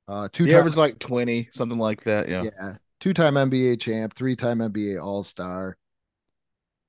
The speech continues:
Speaker 1: Uh, retired averaging twenty, twenty points for his career. Danny Manning, who I had here,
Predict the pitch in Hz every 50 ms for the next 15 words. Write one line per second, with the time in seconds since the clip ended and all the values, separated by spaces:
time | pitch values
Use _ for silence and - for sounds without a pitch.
0 | _ - 101 104 107 104 107 110 123 127 120 135 139 135 131 127 127 123 110 85
1 | 98 117 117 117 117 113 110 104 107 110 110 110 107 107 107 104 107 98 - _
2 | _ - 92 - _ _ - - 123 123 131 127 127 127 127 127 123 120 113 -
3 | _ _ _ _ _ _ _ _ _ _ _ _ _ _ - 147 151 143 139 123
4 | - 135 127 127 120 - - 120 110 101 92 - - - 117 123 139 151 156 156
5 | 156 165 170 170 151 _ _ _ _ 113 135 151 175 190 185 170 147 135 127 123
6 | 120 120 135 160 180 165 - _ _ _ _ _ _ _ _ _ - 117 117 107
7 | 101 113 139 147 147 131 131 113 104 101 - 107 101 92 92 98